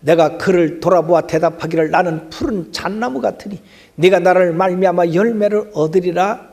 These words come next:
하리라. 예. 그리고 중요한 것이 있습니다. 우리 하나님이 이스라엘 백성을 회복시키고 복을 주신다고 하는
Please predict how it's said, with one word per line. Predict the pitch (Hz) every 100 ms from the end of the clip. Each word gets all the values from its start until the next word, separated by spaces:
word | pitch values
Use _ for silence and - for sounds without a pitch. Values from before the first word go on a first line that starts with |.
| -
하리라. | - 175 156 - - - - - - - - - _ -
예. | 143 156 139 120 - - _ _ _ _ _ _
그리고 | - 170 170 156 180 220 - - -
중요한 | - - - - 262 254 247 247 233 220
것이 | 220 - 247
있습니다. | - - 196 - - - _ _ _ - _ _
우리 | 151 156
하나님이 | 165 180 170 160 160 151 - - - _ - - _
이스라엘 | 170 165 180 160
백성을 | 160 165 151 147
회복시키고 | - 220 208 - - 190 185 - - - -
복을 | - 196 220 156 - -
주신다고 | - 160 240 226 113 202 135
하는 | 214 185 -